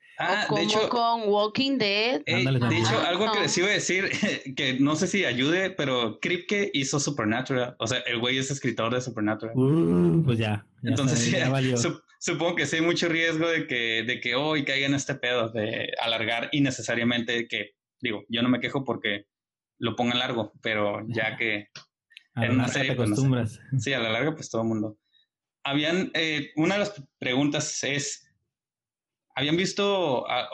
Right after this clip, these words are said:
Speaker 1: alguna vez ustedes una serie que, donde los superhéroes los trajeran al mundo real? Porque a mí también me recordó a Watchmen, pero yo no lo he oído bien el cómic,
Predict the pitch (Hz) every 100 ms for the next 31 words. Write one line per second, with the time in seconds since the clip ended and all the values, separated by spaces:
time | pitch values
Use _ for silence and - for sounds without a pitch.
0 | 131 127 131 156 160 156 139 143 147 143
1 | 143 143 143 151 151 120 110 107 - -
2 | - 123 127 127 123 113 117 131 143 143
3 | 123 107 139 139 143 151 - _ _ -
4 | 120 131 151 139 156 160 139 120 117 127
5 | 151 151 151 143 120 110 123 127 151 -
6 | 147 139 131 110 104 98 104 107 107 113
7 | 117 - _ 117 101 107 107 170 165 143